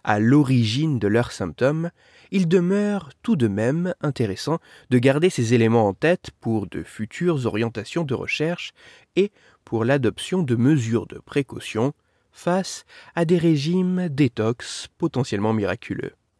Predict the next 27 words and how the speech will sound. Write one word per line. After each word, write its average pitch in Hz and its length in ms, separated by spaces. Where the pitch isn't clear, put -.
Afin 87 440
d'approfondir 139 680
la 135 80
chronique 147 320
d'aujourd'hui, 127 520
je 165 160
vous 196 240
renvoie 139 540
vers 117 280
un 113 140
article 127 540
disponible 113 680
gratuitement 104 800
sur - 240
Internet. - 720
Cet - 260
article - 460
a 127 40
pour 117 200
titre « - 400
Gare 151 480
au 110 100
régime 131 680
détox 127 760
du 104 200
début 104 260
d'année ». 82 340